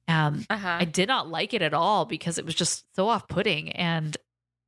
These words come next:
Speaker 1: but then the actual villain behind the mask just wasn't, I don't know. It was like, "Oh gosh, okay, you're monologuing again." And yeah,
Speaker 2: Yeah,
Speaker 1: <laughs> it
Speaker 2: yeah.
Speaker 1: was, it wasn't good. And so I didn't necessarily love that,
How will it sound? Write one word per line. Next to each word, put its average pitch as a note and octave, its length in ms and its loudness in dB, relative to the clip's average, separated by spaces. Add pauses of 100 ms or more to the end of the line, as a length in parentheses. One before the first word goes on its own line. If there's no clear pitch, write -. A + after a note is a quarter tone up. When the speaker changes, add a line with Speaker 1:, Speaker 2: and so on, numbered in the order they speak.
(100)
Speaker 1:
but G#3+ 120 -4
then A#3 160 2
the A3 200 -2
actual F#3+ 560 -2
villain F#3 300 0
behind F3+ 300 0
the E3+ 60 0
mask D#3+ 420 -2 (140)
just - 240 -6
wasn't, A3 400 -2 (680)
I A#3+ 120 0
don't D#3+ 140 2
know. B1 200 -2
It G#2+ 60 -2
was G3+ 180 0
like, F#3+ 260 0
"Oh F#3 280 0
gosh, D3 420 -2
okay, D#3 360 0
you're F#3 140 0
monologuing D#3+ 720 -2
again." C3+ 380 -4
And D#3 260 -4 (240)
yeah, D#3+ 180 -6
Speaker 2:
Yeah, F3+ 200 2
Speaker 1:
<laughs> - 20 4
it F3 40 2
Speaker 2:
yeah. E3+ 120 2
Speaker 1:
was, - 280 -2 (580)
it B3+ 160 -2
wasn't F3+ 320 -2
good. - 300 -10
And G#3+ 360 -4 (140)
so - 160 -4
I D4+ 40 4
didn't D4+ 220 -6
necessarily G3 480 0
love E3 280 -4
that, E3 320 0